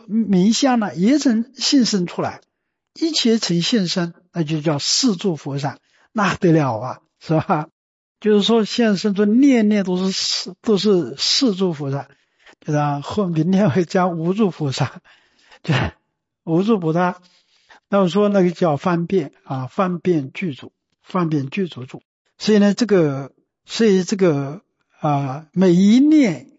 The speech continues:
啊，每一念呢，有掌，我们修行念佛的人没有，但是世间人每一念呢，都是哪里出来呢？是吧？都是从无名中出来，他不可能成现生，就是说从地狱生、恶鬼生出来。你别人来讲，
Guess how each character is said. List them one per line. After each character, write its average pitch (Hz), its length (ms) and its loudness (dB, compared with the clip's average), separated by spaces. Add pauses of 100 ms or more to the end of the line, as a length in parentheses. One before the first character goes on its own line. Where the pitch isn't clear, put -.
啊， 165 160 -2
每 160 200 2
一 185 180 4
念 220 240 4
呢， 139 140 -2
有 214 260 2
掌， 165 380 -2
我 175 120 2
们 220 140 4
修 262 300 2
行 180 220 0
念 233 200 4
佛 143 220 -4
的 165 80 0
人 139 180 -2
没 147 120 0
有， 143 100 -4
但 247 160 2
是 233 60 4
世 330 340 2
间 254 200 4
人 180 200 2
每 190 160 2
一 175 160 2
念 226 240 4
呢， 175 140 0 (220)
都 190 120 -8
是 185 140 -4
哪 175 120 0
里 151 100 -2
出 180 160 -4
来 165 140 2
呢？ 151 160 -2 (100)
是 160 200 -4
吧？ 151 240 -2 (280)
都 190 140 -2
是 175 160 0
从 175 240 -6
无 175 180 -2
名 160 220 -2
中 139 100 -6
出 139 200 -12
来， 127 200 -10 (220)
他 165 140 -4
不 180 100 -6
可 220 140 -2
能 156 100 2
成 147 220 -4
现 156 260 -2
生， 131 220 -10 (280)
就 170 120 0
是 160 60 2
说 156 140 0 (200)
从 151 180 -2
地 208 160 -2
狱 156 160 0
生、 165 160 -2
恶 175 220 -2
鬼 135 180 -6
生 139 160 -8
出 - 140 -10
来。 147 80 -2
你 151 60 -4
别 160 160 -2
人 180 140 0
来 160 140 2
讲， 151 240 -2